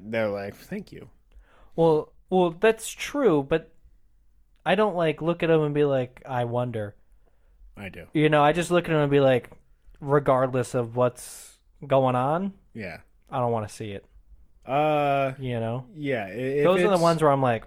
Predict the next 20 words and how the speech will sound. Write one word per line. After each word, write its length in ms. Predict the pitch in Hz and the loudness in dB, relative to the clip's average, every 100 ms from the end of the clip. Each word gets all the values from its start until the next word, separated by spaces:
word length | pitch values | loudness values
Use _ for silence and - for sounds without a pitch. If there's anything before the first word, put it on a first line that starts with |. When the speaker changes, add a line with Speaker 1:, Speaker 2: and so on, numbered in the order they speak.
| - | -6
Speaker 2:
"Ugh." 340 | 156 117 104 - - | -4 -2 -4 -8 -8
Speaker 1:
If 140 | 156 | 2
I 120 | 208 | 2
see, 220 | 233 240 | 2 2
like, 180 | 226 220 | 4 4
a 60 | 180 | 2
forty-year-old 680 | - - 147 147 147 143 131 | -2 0 2 2 2 2 0
Puerto 220 | 139 127 | 0 -2
Rican 320 | 117 120 135 131 | -2 -4 -4 -4
woman 220 | 139 135 | -4 -4
on 100 | 117 | -4
the 60 | |
bus, 500 | 98 101 120 - - - _ _ - _ - - | -4 -2 -4 -4 -18 -20 _ _ -20 _ -20 -16
I 340 | 117 117 123 | -8 -4 -4
wonder 260 | 131 165 175 | -4 -4 -4
what 140 | 170 | -6
she 60 | 170 | -6
looks 160 | 156 | -8
like 120 | 156 151 | -8 -8
naked. 300 | 143 131 | -10 -12